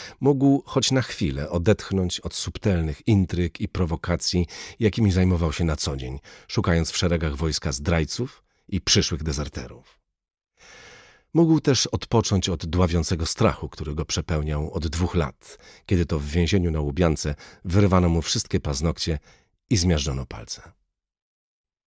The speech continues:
Wspomnienie Łubianki wywołało lawinę smutnych refleksji.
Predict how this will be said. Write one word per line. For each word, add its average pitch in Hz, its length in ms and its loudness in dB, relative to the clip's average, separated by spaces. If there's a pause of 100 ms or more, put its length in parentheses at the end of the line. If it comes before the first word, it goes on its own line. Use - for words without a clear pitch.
(1000)
Wspomnienie 117 500 2
Łubianki 85 600 0
wywołało 95 720 2
lawinę 82 380 0
smutnych - 540 -2
refleksji. - 640 -12